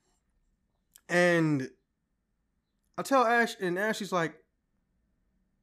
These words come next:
"So you taught a woman self-defense and just to get her arrested?"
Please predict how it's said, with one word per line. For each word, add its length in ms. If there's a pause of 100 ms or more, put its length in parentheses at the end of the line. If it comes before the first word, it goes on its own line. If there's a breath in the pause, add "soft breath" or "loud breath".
(840 soft breath)
"So 200
you 160
taught 300
a 60
woman 420
self-defense 800
and 240
just 220
to 60
get 140
her 100
arrested?" 480